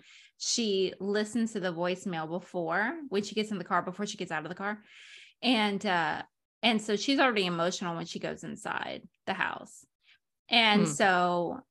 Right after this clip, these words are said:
Speaker 1: her dad wants to be part of her life.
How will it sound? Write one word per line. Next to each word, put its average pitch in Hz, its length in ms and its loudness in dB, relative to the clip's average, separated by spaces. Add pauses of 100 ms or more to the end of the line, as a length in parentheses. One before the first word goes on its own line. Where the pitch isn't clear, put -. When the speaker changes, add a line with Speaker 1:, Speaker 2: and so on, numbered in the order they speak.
(320)
Speaker 1:
her 233 220 4
dad 190 400 6
wants 165 340 0
to 202 60 -8
be 190 100 0
part 175 220 2
of 147 80 -4
her 160 80 -2
life. 190 760 2